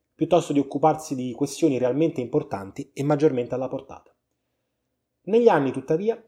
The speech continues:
il suo operato viene abbondantemente rivalutato, e pur venendo ritenuto a tratti sicuramente velleitario,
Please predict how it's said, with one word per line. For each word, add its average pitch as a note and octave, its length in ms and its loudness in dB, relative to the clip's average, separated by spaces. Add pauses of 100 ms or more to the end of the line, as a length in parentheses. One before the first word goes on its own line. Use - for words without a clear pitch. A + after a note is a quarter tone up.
(100)
il D#3+ 140 -2
suo - 160 0
operato F3+ 320 4
viene D3+ 220 4
abbondantemente D3+ 760 -2
rivalutato, A#2 720 -4 (480)
e E3 140 -6
pur C4+ 160 4
venendo F3+ 320 4
ritenuto D#3 340 4
a - 60 -2
tratti C#3 520 0
sicuramente C3 800 0
velleitario, A#2 800 -2